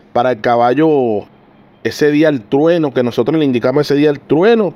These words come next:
Segundo llegó Pelo de Humo. Tercero, Yean Ye, pero que casi él le quita el tercero en raya a Yean Ye en esta competencia. Ahora hiciste Capriles. Son mil cuatrocientos metros, cien metros más para su atropellada.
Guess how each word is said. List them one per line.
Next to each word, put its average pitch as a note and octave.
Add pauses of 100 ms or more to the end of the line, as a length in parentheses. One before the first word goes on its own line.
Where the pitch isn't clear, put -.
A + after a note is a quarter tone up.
(320)
Segundo C3+
llegó C3+
Pelo D#3+
de A#2+
Humo. F#3
Tercero, F3
Yean F3
Ye, D3 (200)
pero A#2+
que A2+
casi C3+
él F3
le E3+
quita E3+
el F3
tercero C#3+
en D#3
raya A#2 (180)
a A#2+
Yean A#2+
Ye G#2+ (1300)
en A#2
esta C3
competencia. D#3 (580)
Ahora C3
hiciste E3+
Capriles. G3+ (960)
Son E3 (140)
mil F3
cuatrocientos D#3+
metros, E3+
cien F#3
metros F#3
más E3+
para F3
su D3
atropellada. D3+